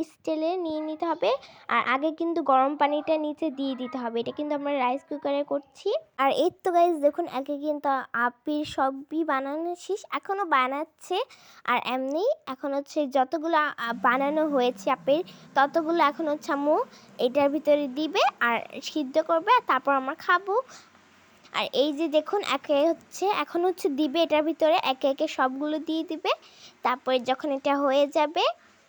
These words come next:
তারপর এটাকে নিয়ে তুলবো আমরা, তোলার পরে খাবো।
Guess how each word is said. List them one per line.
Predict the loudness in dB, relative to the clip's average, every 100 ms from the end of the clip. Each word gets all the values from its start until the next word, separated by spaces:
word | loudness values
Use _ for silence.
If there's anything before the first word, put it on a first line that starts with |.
| _ _ -20 _ _ -6 0
তারপর | 0 4 4
এটাকে | 4 0 -4 -4 -4 -4 -6 -14 _ _
নিয়ে | -4 -2 -2 -4 -2
তুলবো | 2 2 2
আমরা, | 0 0 -4
তোলার | -4 0 0
পরে | 4 2
খাবো। | 2 -2 -2